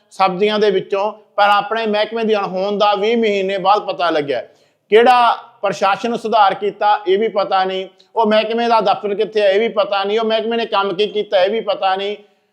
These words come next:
ਪਤਾ ਕੁਝ ਵੀ ਨਹੀਂ ਤੇ ਮੰਤਰੀ ਬਣੇ ਰਹੇ ਆ।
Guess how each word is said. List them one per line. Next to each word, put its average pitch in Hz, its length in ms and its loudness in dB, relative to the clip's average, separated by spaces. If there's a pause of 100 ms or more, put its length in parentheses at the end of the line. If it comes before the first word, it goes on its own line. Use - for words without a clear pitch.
(600)
ਪਤਾ 233 280 4
ਕੁਝ 240 220 0
ਵੀ 254 160 2
ਨਹੀਂ 247 200 0
ਤੇ 247 80 -2
ਮੰਤਰੀ 214 400 2
ਬਣੇ 175 280 2
ਰਹੇ 160 220 2
ਆ। 110 100 -2